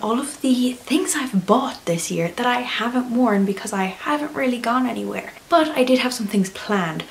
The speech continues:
which I had purchased for, and then I also just purchased stuff that I thought was cute and hopefully will wear someday. But that day has not come yet,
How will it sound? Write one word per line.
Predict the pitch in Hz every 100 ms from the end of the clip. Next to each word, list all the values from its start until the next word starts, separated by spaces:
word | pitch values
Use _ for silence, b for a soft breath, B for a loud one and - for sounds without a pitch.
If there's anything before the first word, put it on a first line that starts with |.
| B
which | 277 294
I | 294
had | - - 254 277 - -
purchased | - 233 233 254 - -
for, | 269 269 269
and | 214 233
then | 285 302 -
I | 226 226
also | 226 233
just | 214 -
purchased | 226 220 254
stuff | - 226 -
that | - 196 185 185 B B B B
I | 202
thought | 196 185 185
was | 185 180
cute | - 208 208
and | 196 180 180 B B B
hopefully | - 202 - 190 180 185 -
will | 226 190
wear | 180 170
someday. | - 170 170 160 - B B -
But | 254 254 -
that | 220 202
day | 240 214 220
has | - 202
not | 185 180 -
come | - - 240
yet, | 226 202 -